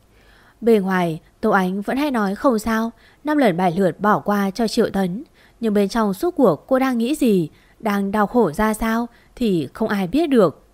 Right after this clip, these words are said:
cảm nhận được. Triệu Tấn sắp xếp Tống Nhi nằm trên giường xong thì định trở lại bệnh viện. Nhưng lúc hắn quay người lại, bị tay Tống Nhi nắm lại, buồn bã nói, "Anh có thể ở bên em được không?"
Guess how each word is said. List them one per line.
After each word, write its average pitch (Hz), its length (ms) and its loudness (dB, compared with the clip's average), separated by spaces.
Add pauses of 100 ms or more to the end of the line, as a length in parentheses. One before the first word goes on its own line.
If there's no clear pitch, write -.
cảm 202 220 -2
nhận 180 260 -2
được. 180 340 0 (2500)
Triệu - 180 -4
Tấn 202 340 -4
sắp 269 180 -4
xếp 294 140 0
Tống 220 220 0
Nhi 214 260 0
nằm 208 220 -2
trên 285 180 -2
giường 196 240 2
xong 214 300 -4 (300)
thì 214 280 0
định 185 200 0
trở 233 120 -2
lại 175 220 -2
bệnh 180 220 -6
viện. 190 280 2 (480)
Nhưng 202 360 0
lúc 269 140 -2
hắn 202 180 -2
quay 294 200 0
người 226 200 0
lại, 170 280 -4 (260)
bị 226 120 -2
tay 208 220 0
Tống 190 220 0
Nhi 233 180 0
nắm 196 220 -2
lại, 208 300 -2 (260)
buồn 202 260 0
bã 160 200 -6
nói, 214 400 -2 (760)
"Anh 214 320 -2
có 208 120 -4
thể 294 140 0
ở 208 300 0
bên 240 200 0
em 262 180 0
được 208 200 2
không?" 233 300 0